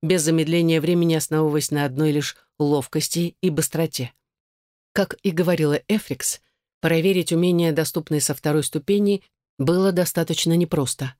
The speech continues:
Лилит посматривала за всеми и даже не удивлялась тому, как легко даются упражнения охотникам. Со второго раза получилось у всех, кроме Мартона.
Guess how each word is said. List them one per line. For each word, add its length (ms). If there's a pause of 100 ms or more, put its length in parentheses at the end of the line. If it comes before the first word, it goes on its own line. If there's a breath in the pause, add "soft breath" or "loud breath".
(520)
Лилит 420
посматривала 640
за 160
всеми 560 (360)
и 80
даже 220
не 120
удивлялась 560
тому, 260
как 220
легко 380
даются 440
упражнения 600
охотникам. 640 (920)
Со 140
второго 440
раза 240
получилось 520
у 40
всех, 400
кроме 340
Мартона. 640